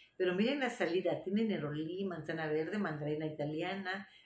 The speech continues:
de corazón jazmín, coco y flor de azar de naranjo. Eso es para todo el año, primavera, verano, otoño, invierno. Y más si tienes un otoño como el mío, ¿verdad? Caluroso, un invierno como el mío, pues, la verdad,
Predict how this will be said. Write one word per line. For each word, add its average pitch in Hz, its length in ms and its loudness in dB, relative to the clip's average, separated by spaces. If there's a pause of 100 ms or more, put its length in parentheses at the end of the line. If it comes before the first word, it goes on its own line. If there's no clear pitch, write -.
(160)
de 170 120 -2
corazón 180 420 2
jazmín, 196 540 -2
coco 214 280 2
y 220 80 -2
flor 180 200 2
de 180 100 2
azar 170 260 -2
de 175 80 -4
naranjo. 160 400 -4
Eso 226 180 -4
es 370 60 -4
para - 200 -4
todo 170 160 4
el 165 160 2
año, 143 460 -6
primavera, 175 520 2
verano, 175 300 2
otoño, 202 380 2
invierno. 208 560 0 (420)
Y 233 120 2
más 277 380 0
si - 120 -6
tienes 226 260 0
un 208 80 2
otoño 170 400 -2
como 147 180 -4
el 151 100 -6
mío, 170 260 -4
¿verdad? 147 360 -6
Caluroso, 196 640 0
un 185 160 0
invierno 175 540 2
como 156 220 -4
el 156 100 -8
mío, 208 400 0
pues, - 120 -20 (760)
la 165 140 -2
verdad, 196 340 0